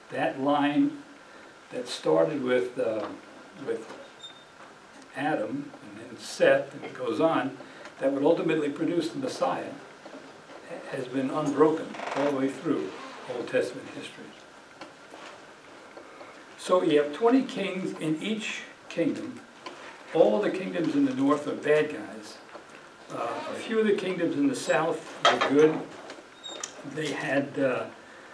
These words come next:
um, the benefit of some of the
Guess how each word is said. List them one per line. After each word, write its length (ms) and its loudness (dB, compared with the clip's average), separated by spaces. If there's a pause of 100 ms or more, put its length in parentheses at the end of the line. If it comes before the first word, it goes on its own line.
(360)
um, 720 -8
the 140 -10
benefit 600 4
of 480 -2 (120)
some 260 2
of 100 0
the 240 6